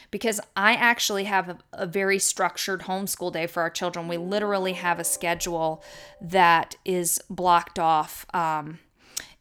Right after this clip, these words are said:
in, you know, on an Excel spreadsheet, right? So i-, it's pretty structured. However, there are large swaths of time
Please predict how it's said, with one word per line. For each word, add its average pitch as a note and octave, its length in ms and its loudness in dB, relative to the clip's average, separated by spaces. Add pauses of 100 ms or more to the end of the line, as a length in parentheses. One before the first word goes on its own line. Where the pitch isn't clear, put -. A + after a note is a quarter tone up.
in, F3+ 420 -2 (120)
you G#3 140 -2
know, F#3+ 160 4
on E3 160 2
an E3 120 -4
Excel D#3+ 340 2
spreadsheet, - 600 -2
right? E3 380 0 (440)
So F#3+ 560 6 (160)
i-, - 60 -14 (120)
it's B3 260 2
pretty D4 300 2
structured. - 840 2 (300)
However, G#3+ 1160 4 (460)
there A#3 320 4
are A3 280 6
large G#3+ 500 2
swaths G3+ 580 4
of F3+ 140 -8
time F3 580 2